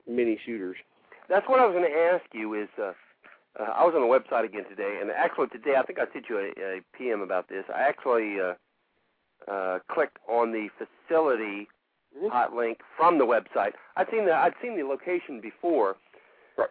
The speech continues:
Speaker 2: uh, but this <laughs> time I clicked on it, and man, it was like a, uh,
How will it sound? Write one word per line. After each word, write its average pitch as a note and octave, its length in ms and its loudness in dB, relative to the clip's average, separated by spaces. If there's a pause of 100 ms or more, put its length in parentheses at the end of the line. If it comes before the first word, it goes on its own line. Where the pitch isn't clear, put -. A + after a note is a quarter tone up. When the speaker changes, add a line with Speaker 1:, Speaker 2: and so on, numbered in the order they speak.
Speaker 2:
uh, G2 280 0
but G2+ 160 -2
this F#3 180 -2
<laughs> - 60 -4
time G3 180 4
I F3 80 2
clicked F#3 400 -4
on F3 160 4
it, D3 200 2
and B2+ 120 -6
man, C3+ 320 -4
it B2 100 -6
was D3+ 160 -10
like C#3 260 2
a, A2 200 0 (1200)
uh, G#2+ 400 6